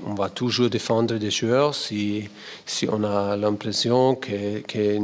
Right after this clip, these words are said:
on joue avec le, le,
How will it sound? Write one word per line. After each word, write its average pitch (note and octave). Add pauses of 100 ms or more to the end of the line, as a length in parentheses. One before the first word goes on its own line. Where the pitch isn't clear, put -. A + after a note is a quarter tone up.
(140)
on G#2+
joue B2
avec G#2
le, G#2 (800)
le, G#2+